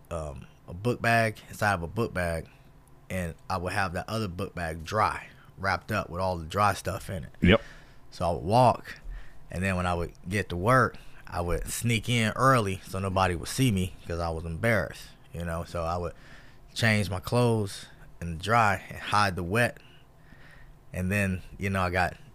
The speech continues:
Speaker 1: dry clothes,
Speaker 2: Mm-hmm.
Speaker 1: you know, got dry shoes, you know.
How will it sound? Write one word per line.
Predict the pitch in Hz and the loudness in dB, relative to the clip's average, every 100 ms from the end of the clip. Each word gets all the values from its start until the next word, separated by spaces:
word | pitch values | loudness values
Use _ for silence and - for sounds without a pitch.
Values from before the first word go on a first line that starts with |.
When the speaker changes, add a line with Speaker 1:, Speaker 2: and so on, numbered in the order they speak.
| - | -6
Speaker 1:
dry | 113 92 | 0 2
clothes, | 87 113 107 - - - - - | 2 0 0 -2 -14 -18 -12 -4
Speaker 2:
Mm-hmm. | 78 73 65 - | -2 -2 -6 -8
Speaker 1:
you | 92 92 | -4 -2
know, | 82 78 - | -2 -4 -6
got | 90 73 | -8 -4
dry | 98 95 | 0 0
shoes, | - 110 107 107 - - - - - - - | 2 0 2 2 0 -4 -12 -16 -18 -18 -8
you | 92 | -6
know. | 82 78 | -4 -6